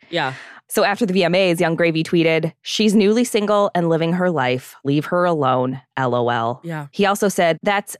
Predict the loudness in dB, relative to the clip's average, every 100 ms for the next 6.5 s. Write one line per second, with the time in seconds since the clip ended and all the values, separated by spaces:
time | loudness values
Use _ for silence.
0 | -8 -2 2 2 2 0 -2 -2 0 2
1 | 2 2 0 2 2 4 2 2 0 0
2 | 0 -2 -4 -6 -8 -20 -12 -6 -6 -6
3 | -8 -4 0 2 0 0 -4 -4 -12 _
4 | _ _ -20 _ _ -20 -18 -10 -8 -6
5 | -6 -8 -10 -8 -8 -10 -8 -4 -4 -4
6 | -2 -2 0 -2